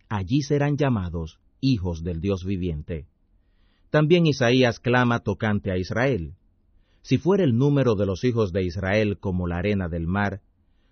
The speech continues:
tan solo el remanente será salvo. Consumación fenecida inunda justicia, porque palabra abreviada hará el Señor sobre la tierra".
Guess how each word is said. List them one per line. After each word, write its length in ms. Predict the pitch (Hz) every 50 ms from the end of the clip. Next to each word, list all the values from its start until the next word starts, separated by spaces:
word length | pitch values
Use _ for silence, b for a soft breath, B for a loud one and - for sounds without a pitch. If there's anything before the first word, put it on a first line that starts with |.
| _ _
tan 260 | - 135 131 127 120
solo 320 | 113 - - 185 190 185 185
el 60 | 165
remanente 760 | 120 107 117 113 107 104 101 131 160 151 107 90 80 - 92
será 280 | 85 - 95 90 98 98
salvo. 500 | - - 101 90 85 76 80 78 71 - - _ _ _ _ _ _ _ _ _ _ _ _ -
Consumación 760 | - - 131 131 120 135 131 123 120 113 - 135 131 127 120
fenecida 760 | - 131 123 120 113 110 - - 135 131 117 123 120 117 113 - _ _ _ _
inunda 560 | - 143 135 127 139 170 180 175 170 160 175
justicia, 800 | 160 135 170 160 - - - 120 98 - - 98 90 82 73 - _ _ _ _ _ _ _ _ _ _ _ _
porque 360 | - 123 117 110 - - 113
palabra 580 | 107 - 104 95 98 113 117 110 107 107 104 - -
abreviada 880 | 110 98 85 90 85 85 78 85 107 110 101 90 85 92 101 104 107 _ _ _ _ _ _
hará 300 | - 107 95 92 107 120
el 120 | 139 139 143
Señor 480 | 143 - 139 131 120 104 87 90 87
sobre 280 | - - 92 85 87 90
la 120 | 87 90
tierra". 520 | 90 - 107 95 90 - 90 82 78 69